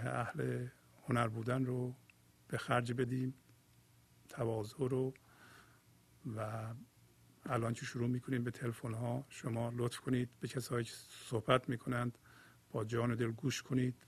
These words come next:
با زندگی ارتعاش کنید و بدون اینکه اعتراضی بکنیم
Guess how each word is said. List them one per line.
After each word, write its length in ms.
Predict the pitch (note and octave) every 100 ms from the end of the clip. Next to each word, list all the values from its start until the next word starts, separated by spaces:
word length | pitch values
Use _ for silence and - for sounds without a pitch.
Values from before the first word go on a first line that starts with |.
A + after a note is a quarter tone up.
| - - -
با 160 | A2+
زندگی 600 | A2 A#2 A#2 A2+ A#2+ B2 - - - -
ارتعاش 520 | A2+ - B2 A#2+ -
کنید 340 | C3+ B2+ C3 B2+ - - - - - - - - - B2
و 100 | A2+
بدون 360 | A#2 A#2 A#2+ B2+
اینکه 540 | B2+ B2 A#2+ B2 A#2+ - - - - - - _ A2+
اعتراضی 540 | A2 - A#2 A#2+ A#2+
بکنیم 560 | A#2+ A2+ A#2+ A#2 A#2